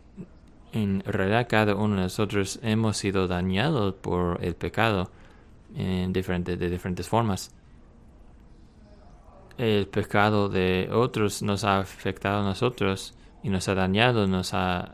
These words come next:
nos ha hecho daño. Y necesitamos un Dios que se va a poner de pie y defender a los oprimidos, los quienes han sido,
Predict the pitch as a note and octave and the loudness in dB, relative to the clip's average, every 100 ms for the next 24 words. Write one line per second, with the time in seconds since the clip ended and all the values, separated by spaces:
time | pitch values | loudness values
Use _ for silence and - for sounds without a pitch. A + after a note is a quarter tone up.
0 | A#2 G2 - F#2 - G2+ D3+ D3+ F#2 - | -6 -4 -2 -4 0 2 2 2 -2 -4
1 | - - - - - G2+ G2 A2 A2 A#2 | -16 -20 -20 -14 -4 0 2 2 2 2
2 | A2 G#2+ G2+ G2+ A2+ G#2+ G2+ - - G#2+ | 2 2 2 4 6 6 4 -2 -4 0
3 | G#2 G2 G2 G2 G2 G2 G2 G2 F#2+ F#2+ | 2 2 2 2 0 -2 -4 -2 0 0
4 | - G2 G2 F#2+ - A2 A#2+ G#2+ G2 F#2+ | 0 0 2 0 0 2 4 4 2 0
5 | G2 - G2 G2 A2 A2+ G2+ - - - | -4 -6 -4 2 4 6 4 -2 -16 -20
6 | - G#2 G2 G2 G2 - G2 A#2+ B2+ G2 | -4 2 6 6 2 -2 0 4 4 4
7 | G2 G2 - G#2 G2+ G2 G2 - G2+ G2 | 2 0 0 -2 0 0 0 -2 0 2
8 | F#2+ F#2+ | 2 2